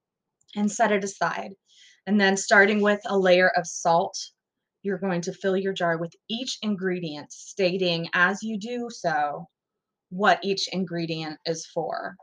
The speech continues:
So love and happiness for catnip, healing for calendula, um, et cetera, et cetera. I will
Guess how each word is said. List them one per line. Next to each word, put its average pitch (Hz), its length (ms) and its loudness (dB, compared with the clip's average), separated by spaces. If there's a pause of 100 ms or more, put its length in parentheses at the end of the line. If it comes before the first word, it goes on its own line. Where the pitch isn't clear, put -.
(300)
So 151 520 -4 (720)
love 156 240 -4
and 156 100 -8
happiness 165 680 -10
for 196 120 -6
catnip, 196 560 -2 (460)
healing 165 440 -8
for 202 160 -6
calendula, 196 840 -4 (440)
um, 160 360 -6
et 165 140 -10
cetera, 156 340 -2
et 165 140 -8
cetera. - 420 -6 (1120)
I 170 200 -2
will 165 440 0